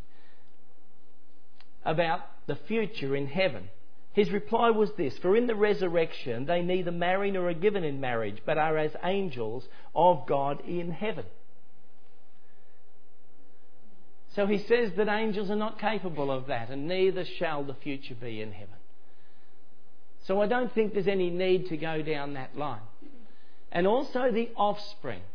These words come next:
These men of renown, the word men there is not of some creature that is partly human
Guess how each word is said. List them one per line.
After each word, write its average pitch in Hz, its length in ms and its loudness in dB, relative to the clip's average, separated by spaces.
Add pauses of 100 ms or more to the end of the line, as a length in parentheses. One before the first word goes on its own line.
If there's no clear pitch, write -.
(1400)
These 175 460 0
men 156 720 0
of 139 160 -2
renown, 143 600 -2
the 180 80 0
word 190 420 2
men 190 500 2
there 147 280 0
is 160 120 0
not 202 320 2
of 175 160 0
some 180 440 -2
creature 196 840 0 (260)
that 190 140 6
is 170 160 0 (100)
partly 190 480 0
human 214 840 0